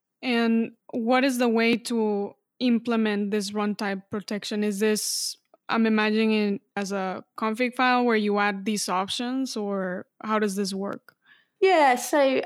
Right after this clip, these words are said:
Speaker 2: there's a few different ways of doing it depending on the tooling you're using.
Speaker 1: Okay.
Speaker 2: If you're using, like, Aqua's commercial product, then we have a, a U I that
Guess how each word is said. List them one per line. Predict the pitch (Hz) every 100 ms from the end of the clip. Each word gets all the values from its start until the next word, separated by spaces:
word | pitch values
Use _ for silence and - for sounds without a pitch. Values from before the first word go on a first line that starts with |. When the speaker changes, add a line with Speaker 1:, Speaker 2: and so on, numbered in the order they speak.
| -
Speaker 2:
there's | 185 180
a |
few | - 185
different | 170 160 156
ways | 147
of | 151
doing | 175 180 147
it |
depending | 135 - 170 156
on | 147
the | 143
tooling | - 180 156 143
you're | 139 139
using. | 147 165 151 - -
Speaker 1:
Okay. | 220 208 190 190 -
Speaker 2:
If | 180 -
you're | 170 160
using, | 165 156 156 147 143 147 147 -
like, | - - -
Aqua's | 147 - - 139 135 - - -
commercial | - 185 269 -
product, | 160 156 147 127 - -
then | 156
we | 151 147
have | 147 147
a, | 143 139 139 135 -
a |
U | 147 165 160
I | 180 175 170 160
that | 151 -